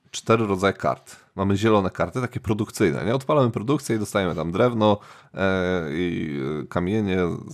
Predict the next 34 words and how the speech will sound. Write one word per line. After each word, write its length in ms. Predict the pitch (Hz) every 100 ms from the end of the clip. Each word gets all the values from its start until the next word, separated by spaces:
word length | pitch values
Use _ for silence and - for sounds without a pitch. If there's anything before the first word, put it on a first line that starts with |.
| - -
ka-, 140 | -
hajs 440 | - 95 98 -
i 60 | 78
inne 200 | 85 76
rzeczy, 240 | 80 - 85
nie? 140 | 143 - - - _ _ -
E, 200 | 95 90 - -
potem 220 | 131 135
mamy 260 | 117 104 98
karty 320 | 104 95 90
żółte. 440 | 92 85 - 196 - - - - _
Żółte, 640 | 69 101 160 214 - -
one, 440 | - 131 143 139 139 -
mm, 380 | 113 117 117 113
też 300 | - 127 -
możemy 260 | 101 98
odpalić 300 | 92 - 90
taką 200 | - -
produkcję, 480 | 87 92 87 113 139
ale 80 | 120
one 100 | 110
się 120 | -
skupiają 320 | - - 110 101
troszkę 240 | 110 98
na 120 | 98
innych 200 | 95 95
rzeczach, 280 | 95 92 85
bardziej 260 | 85 92 92
na 60 |
zdobywaniu 420 | 87 92 90 90
punktów 420 | 87 98 82 - -
na 60 |
przykład, 420 | - - - -
nie? 120 | -